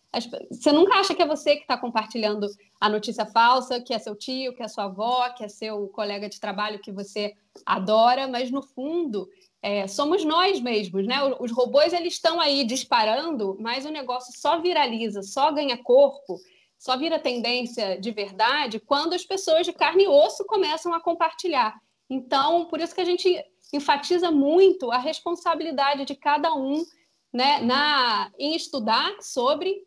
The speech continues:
como funcionam as notícias falsas e, e, e em verificar a infor-, a informação, em ler tudo antes de passar adiante, de fazer, de fato, uma, uma curadoria, porque somos nós, a gente não pode se enganar, né? Somos nós que estamos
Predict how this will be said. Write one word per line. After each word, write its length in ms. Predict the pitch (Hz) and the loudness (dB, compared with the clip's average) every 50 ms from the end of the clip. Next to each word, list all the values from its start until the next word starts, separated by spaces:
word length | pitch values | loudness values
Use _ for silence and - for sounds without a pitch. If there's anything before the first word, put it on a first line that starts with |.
| _ _ | _ _
como 260 | - - 254 247 240 | -6 -6 -6 -6 -8
funcionam 500 | 240 240 214 190 - 247 247 247 240 226 | -10 -10 -8 -4 -2 -2 0 0 -2 -2
as 80 | 214 | -2
notícias 400 | 214 214 208 - - - 190 185 | -2 -4 -4 -4 -4 -4 -4 -2
falsas 560 | - - 220 220 240 285 285 - 339 320 269 294 | 0 2 4 4 6 4 4 2 2 0 2 2
e, 40 | |
e, 520 | 320 349 339 - - 277 294 294 - - 254 | 2 0 0 -2 -2 -2 -2 -2 -2 -2 0
e 20 | |
em 160 | 262 285 339 | 2 4 4
verificar 640 | 285 330 349 415 427 - 440 427 - 349 285 302 320 | 2 2 0 -2 -4 -6 -8 -6 0 2 2 2 2
a 100 | 330 320 | 0 -2
infor-, 320 | 311 - - 277 247 247 - | -4 -8 -8 -10 -10 -8 -6
a 60 | 220 | -6
informação, 880 | 226 233 233 262 254 269 247 240 240 - - 247 247 254 269 262 262 | -6 -4 -4 -4 -4 -4 -4 -8 -8 -6 -4 -4 -2 -2 -2 -2 -4
em 140 | 247 240 247 | -4 -2 -2
ler 380 | 240 233 233 262 269 269 - - | 0 2 4 4 4 2 0 -8
tudo 360 | 277 262 277 277 240 226 240 | -8 -8 -6 -6 -6 -6 -6
antes 320 | 240 240 247 240 247 240 220 | -6 -6 -6 -8 -10 -10 -8
de 60 | 247 | -8
passar 340 | 247 247 233 233 - 240 226 | -6 -6 -8 -6 -4 -6 -6
adiante, 480 | 214 220 226 220 226 - 494 494 - | -4 -6 -6 -6 -4 -6 -6 -8 -12
de 80 | 196 - | -14 -10
fazer, 300 | - 247 240 226 240 254 | -6 -4 -2 0 0 -2
de 140 | 247 - - - | -2 -4 -6 0
fato, 440 | 254 240 247 262 262 - 285 277 - - _ - - _ _ _ - | 2 4 4 4 2 0 -8 -8 -8 -10 _ -20 -20 _ _ _ -4
uma, 400 | 233 254 269 277 277 277 277 277 269 - _ _ _ _ - | -2 2 2 2 2 2 0 -2 -4 -10 _ _ _ _ -6
uma 180 | 233 233 254 247 | -2 0 0 0
curadoria, 720 | 254 - 285 277 269 262 294 320 294 285 277 262 247 220 | 2 4 4 4 4 4 4 4 4 4 2 2 2 0
porque 300 | 196 - 220 - - 247 | -2 -4 -8 -6 -4 -4
somos 360 | 240 - 294 285 302 381 381 311 | -2 -2 -2 2 2 2 2 2
nós, 680 | 302 302 294 294 294 285 285 269 269 - - - - - | 2 4 6 6 6 4 2 -2 -6 -12 -16 -18 -16 -14
a 80 | 202 196 | -12 -10
gente 240 | 220 240 220 247 | -10 -10 -8 -8
não 120 | 254 254 254 | -8 -8 -4
pode 300 | 254 277 254 285 285 - | -2 0 0 0 0 0
se 100 | - 339 | 0 0
enganar, 580 | 320 320 349 330 302 262 220 202 185 180 190 | 2 2 2 4 4 4 4 2 2 0 -6
né? 260 | 202 208 214 262 285 285 | -6 -4 -4 -4 -4 -6
Somos 340 | - - 240 247 247 240 233 | -8 -8 -8 -8 -6 -4 -2
nós 280 | 254 247 277 339 370 | 0 2 2 2 0
que 100 | - - | 0 -4
estamos 400 | - - 262 247 254 254 262 269 | -2 -2 0 0 -2 -2 -6 -10